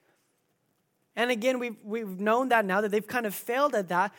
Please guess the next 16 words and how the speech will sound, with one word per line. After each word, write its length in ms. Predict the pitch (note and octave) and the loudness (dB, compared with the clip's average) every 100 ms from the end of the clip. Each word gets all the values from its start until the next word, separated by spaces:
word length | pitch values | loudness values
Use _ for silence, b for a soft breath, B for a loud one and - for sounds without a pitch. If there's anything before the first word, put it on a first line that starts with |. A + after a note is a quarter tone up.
| b b | b b
but 180 | B3 G#3+ | -6 -2
God 240 | B3+ D4+ | 2 2
hasn't 300 | D#4 D#4 D4+ | 2 0 -2
changed 240 | A3 B3+ A#3+ | -4 -6 -4
his 120 | A#3 | -6
mind. 280 | A3+ C#4 C#4 | 0 2 2
But 100 | B3 | 0
for 220 | - C#4+ | -2 -4
Israel, 720 | C#4+ F4+ E4+ G4 C#4 G#3+ A#3 - B | 0 -2 0 2 4 4 2 -2 B
what 200 | B C#4 | B 0
they're 220 | G3 E4 G4 | 2 2 2
thinking 460 | - F#4 D#4+ D4 | 0 -2 0 0
is 120 | B3+ | -2
they're 180 | G#3 E4+ | 2 2
wanting 380 | F4 C#4 C#4+ C#4+ | 6 6 6 4
another 400 | C4 B3+ C#4 C#4 | 0 2 2 2